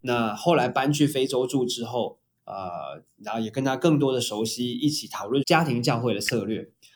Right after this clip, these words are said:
然后一起讨论很多的事情，一起同工。那最后是某一次回台湾生小孩的时候，我们生老二、老三双胞胎，然后 Paris 也怀孕在那边生小孩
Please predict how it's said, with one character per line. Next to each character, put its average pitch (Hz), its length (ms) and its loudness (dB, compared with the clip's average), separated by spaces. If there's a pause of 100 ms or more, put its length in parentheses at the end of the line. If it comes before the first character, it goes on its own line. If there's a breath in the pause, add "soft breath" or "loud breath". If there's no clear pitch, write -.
(100)
然 107 100 -2
后 123 60 2
一 127 100 -2
起 120 140 -4
讨 104 160 -4
论 110 100 -2
很 101 120 -8
多 123 100 0
的 120 60 -2
事 143 160 0
情， 107 120 -4
一 123 140 -2
起 - 140 -6
同 101 200 -10
工。 113 300 0 (460)
那 165 120 4
最 180 200 4
后 175 400 4 (380)
是 185 200 2
某 117 220 4
一 123 40 0
次 151 200 0
回 127 180 0
台 120 140 -2
湾 127 120 0
生 139 180 2
小 113 200 0
孩 92 160 -8
的 92 80 -10
时 104 160 -6
候， 107 260 -2
我 104 60 -8
们 120 100 0
生 139 200 0
老 101 180 0
二、 127 100 -2
老 87 160 -2
三 113 180 -4
双 113 160 -2
胞 104 140 -2
胎， 101 320 -10 (260)
然 110 120 -4
后 120 160 2
Paris 123 460 0
也 95 120 -4
怀 98 200 -6
孕 117 160 0
在 117 100 -2
那 113 60 -4
边 113 100 -2
生 113 180 -4
小 107 160 -6
孩 87 300 -12